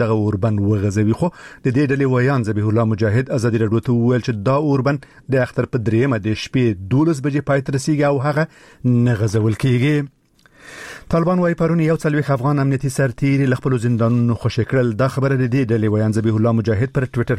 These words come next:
پاڼه کړې او ویلي دي چې دغه سرتیري د روژې په مناسبت په بادغیس، فاریاب، سرپل او جوزجان ولایتونو کې د دوی له زندانونو خوشي شوي دي. مجاهد دغه راز ویلي چې په روژه کې ټول ټال دوه سوه اته پنځوس پولیس او سرتیري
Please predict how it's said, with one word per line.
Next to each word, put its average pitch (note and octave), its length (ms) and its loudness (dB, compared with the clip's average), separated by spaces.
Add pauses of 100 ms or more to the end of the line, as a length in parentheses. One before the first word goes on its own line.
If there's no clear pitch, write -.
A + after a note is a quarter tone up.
پاڼه D3 160 0
کړې C#3+ 160 -4
او C3+ 240 2
ویلي D3 320 2
دي C#3 100 -2
چې D3 140 -4 (400)
دغه B2+ 200 0
سرتیري C3 400 0
د A2+ 160 -2
روژې A#2 380 0
په B2 160 2
مناسبت A#2 520 -2 (380)
په C3 180 2
بادغیس، B2 420 0
فاریاب، A#2+ 340 0
سرپل B2 400 0
او A#2+ 120 2
جوزجان A2 380 0
ولایتونو B2+ 480 0
کې C#3 100 -4
د A#2+ 160 0
دوی A#2 120 2
له A2 80 0
زندانونو A2 500 0
خوشي A2+ 240 -4
شوي G#2+ 280 0
دي. C3 220 0 (400)
مجاهد B2 300 0
دغه A#2+ 200 0
راز A#2+ 200 0
ویلي B2 340 2
چې - 80 -4
په D3 120 -4
روژه B2+ 280 0
کې B2+ 320 -2
ټول B2+ 260 0
ټال A#2+ 200 0
دوه A#2 140 0
سوه A#2 300 0
اته - 140 -4
پنځوس C3+ 380 -2
پولیس C#3 260 0
او B2+ 100 2
سرتیري C3+ 500 -2